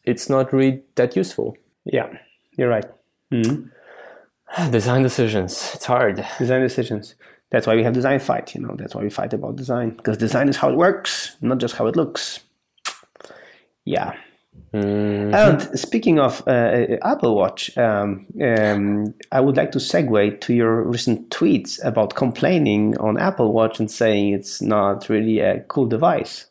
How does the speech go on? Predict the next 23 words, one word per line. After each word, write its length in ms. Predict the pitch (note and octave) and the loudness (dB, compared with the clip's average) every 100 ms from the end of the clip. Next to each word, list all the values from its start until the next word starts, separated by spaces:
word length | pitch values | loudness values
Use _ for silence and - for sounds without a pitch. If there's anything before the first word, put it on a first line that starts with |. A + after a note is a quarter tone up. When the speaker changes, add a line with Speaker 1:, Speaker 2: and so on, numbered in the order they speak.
| _ | _
Speaker 2:
What's 220 | A3+ C4 | 2 4
your 140 | D#3+ B2 | 4 6
problem 280 | A#2+ G#2 | 4 4
there? 180 | F#2+ E2+ - | 2 0 -2
Speaker 1:
Uh, 60 | |
no, 320 | F3 F#3+ G#2 - | 0 2 2 2
wait, 280 | G#3 C#3+ - - | 4 4 2 -6
wait, 460 | - G#3+ G3 G2+ | -4 2 4 4
wait, 240 | C3 D3 A2 | 4 4 4
wait, 100 | G2 | 2
wait. 140 | - - | -2 -4
Let 340 | F2 G#3+ A3 | 2 2 2
me 60 | C3 | 0
scroll 400 | - - B2+ A2 | -4 0 2 2
to 100 | A2+ | 2
those 300 | G#2 G#2 - | 0 -2 -2
tweets. 380 | C3 F3 - - _ - | -2 -2 -6 -20 _ -4
You're 100 | C4 | -4
putting 480 | - F3 C#3 B2 A#2 | -2 0 2 0 0
words 240 | C#3+ A2 | 2 2
in 80 | A2 | 2
my 120 | G#2 | 0
mouth. 500 | F#2+ F#2+ C3 G3+ - | -2 -2 -4 -6 -14